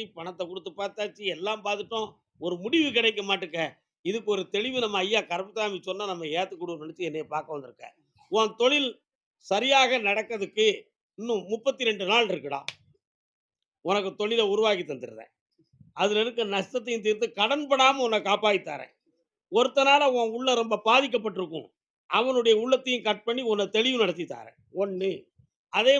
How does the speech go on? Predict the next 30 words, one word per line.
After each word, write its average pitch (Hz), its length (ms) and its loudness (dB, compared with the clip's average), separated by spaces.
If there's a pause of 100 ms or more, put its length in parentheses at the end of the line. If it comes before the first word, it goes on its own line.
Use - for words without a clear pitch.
மாதிரி 247 220 6 (500)
வீடு 311 320 2 (160)
இடம் 285 200 2
விட்டு 269 200 -6 (120)
இடம் 254 200 0
மாறலாமாங்கிற 226 680 0
ஒரு 185 160 -4
சிந்தனை 208 360 0 (560)
உள்ளத்துல 240 420 2 (120)
தோணும். 220 340 2 (300)
அது 196 200 2 (140)
வேண்டாம்னு 247 600 4
மேல 196 180 4
இருந்து 214 260 -4
உத்தரவாயிடுது. 139 560 -2 (1120)
இந்த 208 120 -6 (100)
இடத்துலயே 247 400 0
இருந்து 233 240 -4
உன்னைய 202 260 2
நான் 170 160 2
வாழ 196 200 2
வச்சிருவேன். 127 440 -14 (480)
உன்னுடைய 262 360 2 (140)
இதயத்தை 320 420 2
போய் 247 120 4 (140)
பார்த்தேன். 185 380 0 (380)
ஒண்ணு, 254 220 -2 (120)
ரெண்டு, 262 200 -2 (100)
மூணு, 233 180 -2 (100)
நாலு. 196 240 0